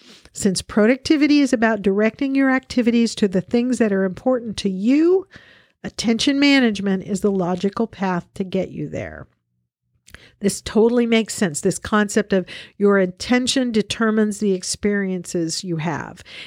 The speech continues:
It explains why two people can be in the same place with the same events happening, yet have completely different experiences of it. Because what we pay attention to is the primary determiner of how we experience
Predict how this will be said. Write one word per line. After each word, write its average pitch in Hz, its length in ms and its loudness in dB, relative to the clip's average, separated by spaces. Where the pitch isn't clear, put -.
It 214 140 4
explains 247 840 0
why 190 600 -2
two 320 200 4
people 269 320 2
can 226 180 -2
be 208 160 4
in 185 120 2
the 160 80 -4
same 302 500 2
place 226 520 0
with - 140 -6
the 151 100 -6
same 294 400 0
events 240 380 2
happening, 190 600 0
yet 208 180 2
have 190 240 0
completely 254 600 0
different 220 440 0
experiences 196 1040 -2
of 113 160 -6
it. 117 180 -14
Because 196 280 0
what 202 260 0
we 247 120 4
pay 254 240 2
attention 262 600 0
to 170 480 -2
is 190 160 0
the 202 100 2
primary 233 760 2
determiner 190 800 -2
of 196 120 0
how 196 280 2
we 214 180 4
experience 208 800 -2